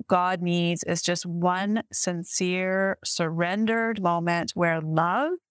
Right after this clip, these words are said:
matters more than anything, and nothing else really matters at all. So I'm reading this quote and I'm like, "Love is a foreign concept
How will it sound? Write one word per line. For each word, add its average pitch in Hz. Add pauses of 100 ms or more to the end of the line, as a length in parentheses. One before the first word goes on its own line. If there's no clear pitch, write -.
(920)
matters 175
more 165
than 165
anything, 160 (220)
and 170
nothing 170
else 165 (640)
really 160
matters 156 (240)
at 180
all. - (920)
So 240
I'm 220
reading 247
this 196
quote -
and 180
I'm 175
like, 170 (1120)
"Love 202
is 185
a 151
foreign 175
concept -